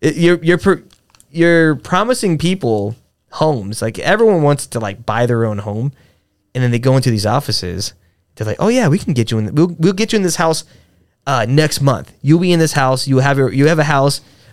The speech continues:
over here in this part of Arkansas. Apparently, it's, like, a really nice area, vacation homes.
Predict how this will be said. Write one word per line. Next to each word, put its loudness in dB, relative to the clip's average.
over 2
here 2
in -4
this -2
part -2
of -6
Arkansas. -2
Apparently, 0
it's, -6
like, -6
a -4
really 0
nice -2
area, -2
vacation -4
homes. -4